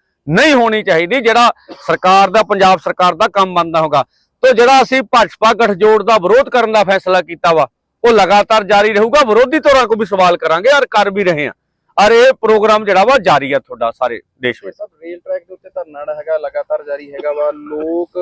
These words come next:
Speaker 2: ਜਿਹੜੇ ਆ ਲਗਾਤਾਰ ਖੱਜਲ ਹੋ ਰਹੇ, ਕਿਉਂਕਿ ਟ੍ਰੇਨਾਂ ਜਿਹੜੀਆਂ ਹੈਗੀਆਂ ਰੱਦ ਕਾਫੀ, ਅਹ, ਗਿਣਤੀ ਦੇ ਵਿੱਚ ਕੀਤੀਆਂ ਨੇ। ਕੀ, ਕੀ ਲੱਗਦਾ ਕਿ ਸਰਕਾਰ ਦੇ ਨਾਲ ਜੇ ਰਾਬਤਾ ਨਹੀਂ ਵੀ ਬਣਦਾ ਹੈਗਾ ਤੇ ਲੋਕਾਂ ਨੂੰ ਕਿਤੇ ਨਾ ਕਿਤੇ ਕੋਈ ਰਾਹਤ ਮਿਲੂਗੀ ਜਾਂ ਨਹੀਂ ਮਿਲੂਗੀ? ਕਿੰਨੇ ਦਿਨ ਹੋ ਗਏ ਮੋਰਚਾ ਚੱਲ ਰਿਹਾ?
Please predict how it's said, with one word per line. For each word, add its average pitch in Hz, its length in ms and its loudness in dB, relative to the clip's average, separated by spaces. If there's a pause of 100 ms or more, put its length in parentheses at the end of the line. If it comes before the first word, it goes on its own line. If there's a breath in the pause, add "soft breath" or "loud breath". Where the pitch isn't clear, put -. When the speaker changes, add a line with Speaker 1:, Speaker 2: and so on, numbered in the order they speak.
(280)
Speaker 2:
ਜਿਹੜੇ 160 220 -4
ਆ 160 60 -2
ਲਗਾਤਾਰ 147 400 -4
ਖੱਜਲ 147 280 -10
ਹੋ 143 140 -10
ਰਹੇ, 147 100 -6
ਕਿਉਂਕਿ 160 260 -14
ਟ੍ਰੇਨਾਂ 160 400 -12
ਜਿਹੜੀਆਂ 170 300 -12
ਹੈਗੀਆਂ 151 280 -10
ਰੱਦ 139 220 -8
ਕਾਫੀ, 156 360 -10
ਅਹ, 143 520 -16 (120)
ਗਿਣਤੀ 139 240 -20
ਦੇ 139 60 -18
ਵਿੱਚ 139 140 -18 (100)
ਕੀਤੀਆਂ - 260 -20
ਨੇ। - 260 -6
ਕੀ, 147 200 -12 (140)
ਕੀ - 80 -18
ਲੱਗਦਾ 143 400 -10
ਕਿ 156 140 -16
ਸਰਕਾਰ 156 400 -8
ਦੇ 170 100 -14
ਨਾਲ 165 220 -6
ਜੇ 170 140 -10
ਰਾਬਤਾ 156 300 -6
ਨਹੀਂ 165 160 -10
ਵੀ 185 80 -12
ਬਣਦਾ 143 300 -10
ਹੈਗਾ 151 200 -10
ਤੇ 165 100 -18
ਲੋਕਾਂ 156 320 -12
ਨੂੰ 156 100 -14
ਕਿਤੇ 151 160 -20
ਨਾ 147 80 -18
ਕਿਤੇ 151 180 -18
ਕੋਈ 156 140 -14
ਰਾਹਤ 143 320 -6
ਮਿਲੂਗੀ 170 420 -18
ਜਾਂ 170 140 -16
ਨਹੀਂ 160 120 -16
ਮਿਲੂਗੀ? 151 280 -20
ਕਿੰਨੇ 156 220 -12
ਦਿਨ 143 140 -6
ਹੋ 139 120 -18
ਗਏ 143 80 -12
ਮੋਰਚਾ 135 280 -16
ਚੱਲ - 120 -20
ਰਿਹਾ? - 300 -20